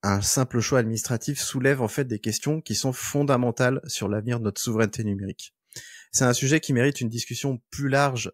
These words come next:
euh, complètement ouverte et approfondie qu'on pourrait pas avoir dans un simple podcast comme ça. Donc,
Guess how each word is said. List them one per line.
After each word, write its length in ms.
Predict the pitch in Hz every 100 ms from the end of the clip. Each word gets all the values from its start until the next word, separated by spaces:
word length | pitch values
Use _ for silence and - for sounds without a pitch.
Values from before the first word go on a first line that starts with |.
| _
euh, 160 | 92 104
complètement 480 | 101 135 147 - 123
ouverte 380 | 117 127 135 110
et 40 |
approfondie 720 | 98 - 123 - 104 127 135
qu'on 180 | - 98
pourrait 300 | - 101 98
pas 240 | 143 139
avoir 340 | 107 117 123 -
dans 220 | 98 101
un 60 |
simple 320 | 98 127 120 98
podcast 360 | 101 - 117
comme 140 | - 90
ça. 260 | 104 120 _ - - - - - - _
Donc, 340 | 127 117 -